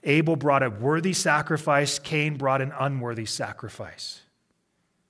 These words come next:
And so God doesn't accept Cain's sacrifice,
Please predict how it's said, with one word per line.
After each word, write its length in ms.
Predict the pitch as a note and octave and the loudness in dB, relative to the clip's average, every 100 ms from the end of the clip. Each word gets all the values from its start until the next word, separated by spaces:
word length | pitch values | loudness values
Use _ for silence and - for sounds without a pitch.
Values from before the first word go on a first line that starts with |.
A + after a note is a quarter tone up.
| _ _ _ _ _ _ _ _ _ - | _ _ _ _ _ _ _ _ _ -12
And 160 | B2 A2+ | -8 -8
so 560 | - C#3+ B2+ B2+ F3 - - _ _ _ A2+ | -4 0 0 0 -4 -12 -20 _ _ _ 0
God 280 | C3 D3 | 2 2
doesn't 300 | C3+ C#3 C#3 | 2 0 0
accept 680 | C3+ - - - F#3+ F#3 - | -4 -2 -4 0 -2 -2 -12
Cain's 380 | - C3+ A2+ A2 | -8 -6 -6 -6
sacrifice, 1000 | - B2 G#2+ - G#2 - G#2 G#2+ A#2 - | -4 -4 -4 -8 -14 -10 -6 -6 -6 -10